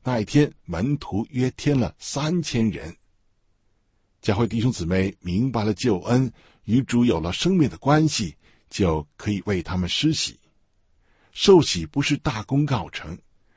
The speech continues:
以后呢，要继续努力地追求生命的成长。我发现呢，在有些教会啊，信徒一受洗，受洗完了就不见了。那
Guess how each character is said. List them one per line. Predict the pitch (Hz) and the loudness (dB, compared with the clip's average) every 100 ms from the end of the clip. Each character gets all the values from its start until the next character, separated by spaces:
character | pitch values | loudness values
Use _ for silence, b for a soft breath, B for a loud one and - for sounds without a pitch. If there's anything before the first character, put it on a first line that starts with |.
| _ | _
以 | 104 | -2
后 | 101 135 | 0 2
呢， | 120 b b | 0 b b
要 | - | -6
继 | - 202 165 | -4 0 0
续 | - 123 _ | -2 -6 _
努 | 110 82 69 113 | -8 -6 -8 0
力 | 139 | 2
地 | 104 85 - | 2 -2 -8
追 | - 170 175 | -2 0 0
求 | 151 - - | -2 -8 -10
生 | - - 143 | -6 -2 0
命 | 117 | -2
的 | - | -6
成 | - 76 95 | -14 -6 -4
长。 | - - _ _ _ _ _ _ _ _ | -4 -10 _ _ _ _ _ _ _ _
我 | - | -12
发 | 87 117 | -2 0
现 | 110 113 | 2 2
呢， | 95 B B B B B | 2 B B B B B
在 | 107 95 92 | 0 2 2
有 | 87 | -2
些 | 85 120 | 0 0
教 | 123 95 | 2 0
会 | 87 101 | 0 -2
啊， | 85 b b b | -2 b b b
信 | - 151 139 | -2 0 0
徒 | - 120 - - | 0 0 0 0
一 | 156 | 0
受 | - 139 | 6 4
洗， | 110 92 82 | 4 -6 -10
受 | - 120 | -2 0
洗 | - 120 | 2 0
完 | 101 107 | 0 0
了 | 151 | 2
就 | 151 120 | 2 0
不 | _ 85 | _ -6
见 | 117 175 117 73 | -4 0 0 0
了。 | - _ _ _ _ _ - | -18 _ _ _ _ _ -8
那 | 82 | -6